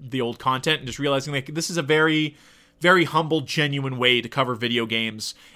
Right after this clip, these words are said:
And how do they get away with this? How do they get away with not putting adverti-, you know, not being too ad heavy on the, uh, keeping their integrity in their, in their reviews?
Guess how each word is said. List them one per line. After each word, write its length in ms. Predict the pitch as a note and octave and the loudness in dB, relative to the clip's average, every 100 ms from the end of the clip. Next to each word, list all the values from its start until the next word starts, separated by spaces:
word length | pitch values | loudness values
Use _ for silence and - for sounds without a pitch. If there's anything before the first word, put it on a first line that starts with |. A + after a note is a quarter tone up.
| - | -6
And 260 | C3 B2 - | -4 -4 -6
how 260 | - E3 E3+ | 2 6 6
do 80 | D#3 | 6
they 120 | D#3 | 2
get 140 | D3 | 2
away 200 | B2+ C#3+ | 2 2
with 160 | E3 C3+ | 2 -2
this? 240 | - - | -12 -14
How 180 | B2 C3+ | 0 0
do 80 | C3+ | 2
they 140 | C#3 | 0
get 140 | C#3 C3+ | 0 -2
away 260 | B2+ C3+ | 0 0
with 180 | C3+ B2 | -2 -4
not 420 | C3+ C#3 C#3+ - - - _ _ _ - | 2 8 8 6 -4 -20 _ _ _ -2
putting 300 | F#3 F3 C3+ | 2 2 4
adverti-, 520 | D3 C3+ C#3 D3 D3 | 2 0 -4 -6 -2
you 120 | D3 | -2
know, 100 | A#2+ | 0
not 260 | C3+ D#3+ E3 | 2 2 2
being 220 | E3+ D3+ | -2 -2
too 220 | E3+ E3+ | -2 0
ad 240 | C#3 C#3+ | 2 2
heavy 340 | B2 C#3 B2 B2 | 2 -2 -2 -4
on 200 | B2+ B2 | -4 -4
the, 180 | A#2+ - | -6 -4
uh, 160 | A#2+ - | -6 -6
keeping 300 | - F#3+ F3 | -4 -4 2
their 100 | D#3+ | 2
integrity 720 | C3+ - E3 F3+ D#3+ A#2+ G2 | 0 -2 -2 0 0 -2 -8
in 140 | - C3 | -10 -6
their, 180 | A#2 A#2 | -6 -6
in 240 | B2+ A#2+ | -8 -8
their 100 | A2 | -8
reviews? 600 | A2 A#2 B2 A#2+ A2 | -8 -4 -2 -2 -4